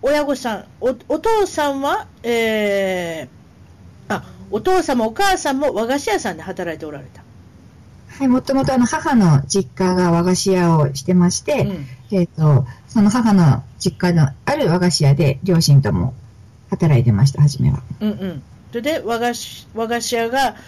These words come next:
Speaker 1: まあ、閉店され、閉店というか、まあ、まあ、辞めてしまったっていうか、そういうことですね。
Speaker 2: はい。
Speaker 1: うん。あとは、お父さんはガスの会社にいら-、あの、会社員と。お母さんは証券会社の方で、
Speaker 2: はい。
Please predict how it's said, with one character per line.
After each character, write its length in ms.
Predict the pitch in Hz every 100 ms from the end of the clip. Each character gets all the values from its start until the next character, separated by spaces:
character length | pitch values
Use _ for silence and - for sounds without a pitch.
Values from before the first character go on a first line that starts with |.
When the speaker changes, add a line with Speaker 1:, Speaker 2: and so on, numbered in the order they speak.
| - - -
Speaker 1:
ま 80 |
あ、 20 | 214
閉 160 | 254
店 200 | 254 226
さ 160 | 214 220
れ、 80 | 185
閉 220 | 247 277
店 200 | 277 294
と 120 | 254
い 40 | 208
う 60 |
か、 120 | 196 180
ま 160 | 190
あ、 40 | 170
ま 180 | 185
あ、 80 | 175
辞 120 | 180
め 120 | 202 202
て 100 | 196
し 100 | 196
ま 120 | 156
っ 40 |
た 160 | 143 170
っ 40 |
て 200 | - 160
い 40 | 156
う 60 |
か、 280 | - 160 143
そ 100 | 220
う 40 |
い 20 | 196
う 40 |
こ 40 | 240
と 60 | 165
で 100 | 160
す 100 | 220
ね。 100 | 302
Speaker 2:
は 60 |
い。 140 | 170 165
Speaker 1:
う 40 | 185
ん。 340 | 165 156 139 - - - - -
あ 140 | 233
と 180 | 220 285
は、 320 | 285 359 -
お 80 | 214
父 160 | 220 208
さ 120 | 214
ん 20 |
は 140 | 262
ガ 140 | 208 196
ス 100 | 190
の 100 | 165
会 180 | 160 156
社 100 | 156
に 120 | 151
い 40 |
ら-、 140 | 151 156 -
あ 80 | 160
の、 180 | 151 143 - - - -
会 160 | - 190
社 140 | 196
員 80 | 160
と。 180 | 127 - - -
お 100 | 185
母 220 | 180 208 175
さ 160 | 180
ん 40 | 190
は 100 | 220
証 220 | - 233
券 180 | 233 220
会 140 | 208
社 80 | 202
の 120 | 185 185
方 220 | 180 160 - - 190
で、 100 | 247
Speaker 2:
は 60 |
い。 100 | 233